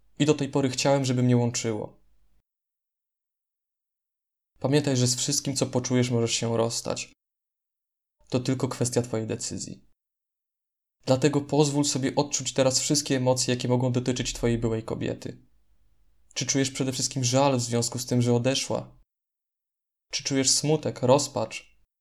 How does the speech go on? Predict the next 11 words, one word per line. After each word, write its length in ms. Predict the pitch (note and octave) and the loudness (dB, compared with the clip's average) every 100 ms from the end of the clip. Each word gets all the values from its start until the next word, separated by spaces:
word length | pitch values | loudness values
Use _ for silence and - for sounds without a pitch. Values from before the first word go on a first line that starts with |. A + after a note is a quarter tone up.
| _ _ _ _ _ _ _ _ _ - | _ _ _ _ _ _ _ _ _ 0
Teraz 300 | C#3+ D#3+ D#3+ | 4 4 4
nie 60 | |
jest 140 | D#3+ - | 0 2
czas, 200 | D#3 C#3 | 2 2
by 140 | C3 | 2
być, 520 | B2 B2 - - _ _ _ _ _ _ | 2 2 -2 -6 _ _ _ _ _ _
jak 140 | B2 A#2+ | -6 -2
to 80 | B2+ | -2
się 140 | C3+ | 0
mówi, 260 | C3 B2 B2 | 0 2 4
męskim, 680 | B2 A#2+ A#2+ - A#2+ A#2+ | 4 4 4 0 -4 -8